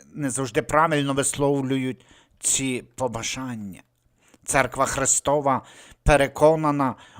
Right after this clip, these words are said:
у можливості спасіння душі після смерті, а тому молиться за спочилих християн на кожній літургії, а особливо в дні загального поминання померлих,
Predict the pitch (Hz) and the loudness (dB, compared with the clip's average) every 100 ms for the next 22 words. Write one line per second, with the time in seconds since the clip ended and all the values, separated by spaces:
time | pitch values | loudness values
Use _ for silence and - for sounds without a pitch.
0 | _ 175 151 147 135 135 156 175 160 - | _ -4 0 2 0 0 0 0 0 0
1 | - - 156 - - - 139 - - - | -2 -2 0 0 0 2 0 0 -4 -4
2 | 175 165 160 143 123 - - - 123 139 | -6 -6 -2 -2 -2 -8 -18 -8 -4 0
3 | - - 151 156 143 143 139 - 143 139 | 0 -2 -2 -2 -2 -4 -4 -4 -6 -8
4 | 127 - - 76 _ - - - 135 139 | -12 -16 -18 -18 _ -20 -20 -4 -2 2
5 | 156 156 151 160 175 160 151 - - 135 | 2 2 0 0 2 0 0 -2 -2 -2
6 | 117 - - - - 113 113 143 - 151 | -4 -14 -20 -20 -18 -6 0 2 0 -2
7 | 139 - 180 170 - - 226 - - 165 | -2 0 2 2 -2 -2 -2 -2 -2 -2
8 | 170 170 151 - 165 - - 170 151 151 | -2 -2 -6 -4 -6 -6 -8 -8 -8 -10
9 | - 170 139 - 87 76 _ - - - | -12 -14 -14 -16 -18 -18 _ -20 -20 0
10 | 135 139 - 147 127 143 165 175 143 127 | 2 4 4 4 2 0 0 -2 -2 -4
11 | - - _ 117 143 127 123 139 151 143 | -6 -20 _ -6 -4 -2 0 2 2 2
12 | 139 127 127 131 131 131 135 131 127 - | -2 -2 -4 -2 -2 0 -2 -2 -4 -4
13 | 120 131 147 143 135 123 - - | -4 -6 -6 -8 -8 -10 -12 -20